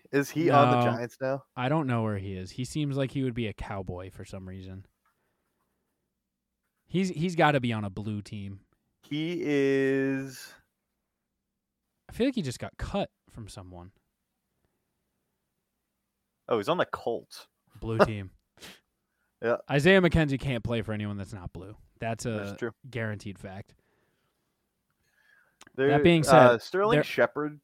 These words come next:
Speaker 1: still.
Speaker 2: Oh, forgot about, I'm sure he's still there.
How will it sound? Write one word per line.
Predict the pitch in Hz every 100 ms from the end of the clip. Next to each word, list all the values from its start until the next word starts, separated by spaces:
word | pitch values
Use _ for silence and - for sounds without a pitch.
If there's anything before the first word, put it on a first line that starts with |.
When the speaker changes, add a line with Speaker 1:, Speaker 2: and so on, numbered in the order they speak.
| _
Speaker 1:
still. | - - 151 143
Speaker 2:
Oh, | 151 220 277 330 311 269 226 190 165 147 135 131 123
forgot | 196 185 208 285
about, | 269 160 147
I'm | 175 165
sure | - 175 143 127
he's | 120 -
still | - 104
there. | 104 110